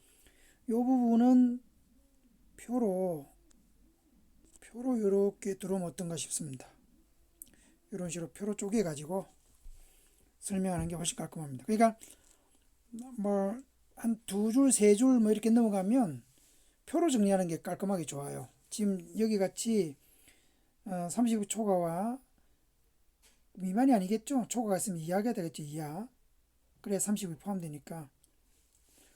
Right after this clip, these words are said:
어쨌든 요 두 개를 기술하면, 하면 요렇게 박스를 그어주시고,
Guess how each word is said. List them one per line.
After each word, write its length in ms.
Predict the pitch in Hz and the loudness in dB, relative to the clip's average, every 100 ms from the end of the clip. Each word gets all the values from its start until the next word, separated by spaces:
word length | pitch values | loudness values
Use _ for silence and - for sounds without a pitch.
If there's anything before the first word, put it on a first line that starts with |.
| - | -12
어쨌든 540 | 202 247 254 214 175 - _ _ _ _ _ - | -4 -2 2 2 2 -6 _ _ _ _ _ -4
요 140 | 220 | -2
두 140 | 214 196 | -2 2
개를 300 | 233 247 233 | 2 4 2
기술하면, 640 | 208 196 208 185 170 175 | -2 -2 0 -2 -4 -4
하면 640 | 190 202 185 180 175 147 135 _ _ _ _ _ _ _ _ _ - | -2 -2 -2 -4 -6 -10 -16 _ _ _ _ _ _ _ _ _ -4
요렇게 420 | 208 214 214 196 | -2 0 -2 -2
박스를 480 | 247 247 - 196 185 | -2 0 0 0 -2
그어주시고, 880 | 190 180 165 165 160 160 175 240 | -2 -4 -6 -10 -8 -6 -4 -6